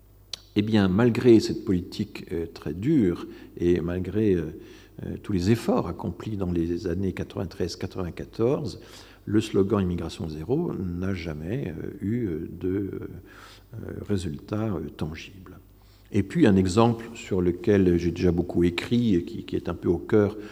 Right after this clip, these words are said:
de mon livre Avec l'immigration, la fameuse politique d'immigration choisie, euh, puisque l'idée c'était que l'immigration choisie supplante l'immigration subie, soit au moins aussi importante numériquement. On ne s'est jamais rapproché de cet objectif,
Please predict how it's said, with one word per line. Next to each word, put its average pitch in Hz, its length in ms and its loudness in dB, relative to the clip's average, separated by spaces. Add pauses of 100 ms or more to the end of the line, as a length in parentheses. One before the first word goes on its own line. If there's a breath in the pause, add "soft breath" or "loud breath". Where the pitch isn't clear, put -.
(260 loud breath)
de 98 80 -2
mon 87 160 0
livre 92 240 4
Avec 95 260 2
l'immigration, 85 720 -4
la 90 80 0
fameuse 95 320 0
politique 95 400 -2
d'immigration 87 520 -6
choisie, 92 580 -4 (400 loud breath)
euh, 82 640 4
puisque - 380 -8
l'idée 90 400 0
c'était 92 320 -6
que - 120 -12
l'immigration 87 460 -8
choisie 90 460 -2
supplante - 760 -2 (120)
l'immigration 95 680 -4
subie, 120 540 -6 (320 loud breath)
soit - 220 -2
au 143 120 10
moins 156 200 2
aussi 98 260 0
importante 92 540 -4
numériquement. 95 640 -4 (460 loud breath)
On 95 160 0
ne 85 180 2
s'est 85 180 -6
jamais 101 240 0
rapproché - 520 -4
de 90 60 2
cet - 220 -8
objectif, - 640 -8